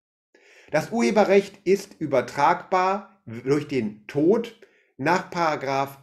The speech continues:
achtundzwanzig geht das Urheberrecht auf die Erben über. Das heißt, das Urheberrecht ist durch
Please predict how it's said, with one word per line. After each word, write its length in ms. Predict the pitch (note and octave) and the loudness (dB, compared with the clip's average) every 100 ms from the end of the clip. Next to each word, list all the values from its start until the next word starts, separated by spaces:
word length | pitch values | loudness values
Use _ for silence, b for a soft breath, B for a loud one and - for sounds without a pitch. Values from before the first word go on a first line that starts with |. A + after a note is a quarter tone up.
| _ | _
achtundzwanzig 1120 | F3 - G3 F3+ - D3+ D3 D3 D#3 D#3 - b _ | -4 0 0 0 -2 -2 -2 -4 -8 -8 -12 b _
geht 420 | A#2 E3 F3 - | -6 -4 -4 -2
das 220 | B2 B2 - | -2 -2 -2
Urheberrecht 800 | D#3+ E3 D#3+ D3 C3 C3+ C3+ - | 0 2 0 -2 -2 -4 -4 -6
auf 320 | A#2 C3 C3 - | 2 2 0 -12
die 320 | B2+ B2+ - - | -12 -12 -14 -4
Erben 440 | C3 E3 D#3+ G#2+ | 2 2 0 -8
über. 580 | A#2+ A2 C3 E3+ G#3 b b b b | -6 2 4 4 0 b b b b
Das 240 | C#3 C3+ B2 | -8 -8 -2
heißt, 420 | D3 E3+ F3 - _ - | 2 2 0 -14 _ -6
das 240 | C3 - | -6 -4
Urheberrecht 720 | F3 F#3 F#3 E3 D3+ D#3 - _ | 2 4 4 2 -2 -6 -12 _
ist 420 | F3 G3 - - _ _ | -4 -4 -6 -20 _ _
durch 320 | C3+ C#3+ D3+ | 0 0 -2